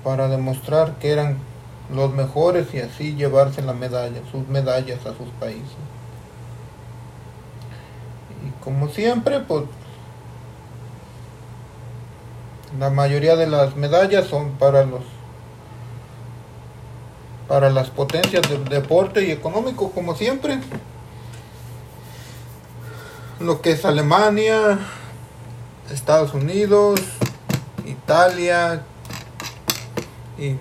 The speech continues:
Nueva Francia, Rusia, siempre no hay mucho cambio.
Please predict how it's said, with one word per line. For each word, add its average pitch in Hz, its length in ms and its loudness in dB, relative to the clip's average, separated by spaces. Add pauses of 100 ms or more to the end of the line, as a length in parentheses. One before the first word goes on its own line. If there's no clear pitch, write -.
Nueva 127 480 -2 (460)
Francia, 170 840 2 (140)
Rusia, 170 720 2 (1000)
siempre 202 640 0 (2500)
no 160 160 6
hay 165 80 8
mucho 151 380 2
cambio. 127 400 2